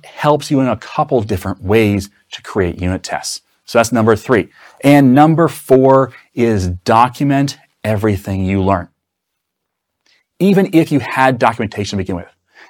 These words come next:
even if you had coworkers that were willing to help you out, even if you had existing unit tests, still document what you learn. Either way,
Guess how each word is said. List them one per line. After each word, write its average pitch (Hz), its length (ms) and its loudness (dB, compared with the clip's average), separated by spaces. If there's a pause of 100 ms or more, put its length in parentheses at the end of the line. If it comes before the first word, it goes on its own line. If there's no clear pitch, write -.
(120)
even 180 240 4
if 170 120 -4
you 165 100 2
had 131 560 -2 (440)
coworkers 127 460 2
that 107 80 -6
were 107 240 2 (180)
willing 117 200 0
to 110 60 -2
help 110 260 -6
you - 80 -2
out, 85 200 0 (240)
even 180 260 2
if 175 160 -2
you 160 120 0
had 139 580 -4
existing 113 460 -4
unit 98 240 -2
tests, - 460 -12 (760)
still 120 680 2 (320)
document 127 640 0
what 98 320 -2
you 98 160 -4
learn. 98 400 -2 (640)
Either 185 300 6
way, 104 440 2